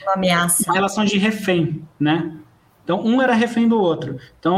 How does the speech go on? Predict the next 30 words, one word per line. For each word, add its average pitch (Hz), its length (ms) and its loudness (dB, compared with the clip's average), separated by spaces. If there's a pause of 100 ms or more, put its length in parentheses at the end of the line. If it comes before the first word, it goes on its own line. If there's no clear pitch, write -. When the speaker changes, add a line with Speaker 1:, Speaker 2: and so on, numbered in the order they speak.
Speaker 2:
ó, 208 120 2
"Se 160 80 -4
você 190 180 -2
não 208 60 0
fizer 202 180 0
o 190 40 0
que 190 80 -4
eu 190 80 2
quero, 180 200 0
eu 185 40 0
não 185 80 2
te - 100 -4
forneço", 196 580 2
e 208 40 2
do 196 80 0
outro 196 180 0
lado, 185 240 2
"Se 196 100 -6
você 185 200 -2
não 196 80 2
fizer 180 200 0
o 175 40 -2
que 180 80 -2
eu 170 60 0
quero, 170 200 0
eu 185 40 4
não 190 100 2
compro 175 340 -2
de 160 60 0
você", 147 480 -2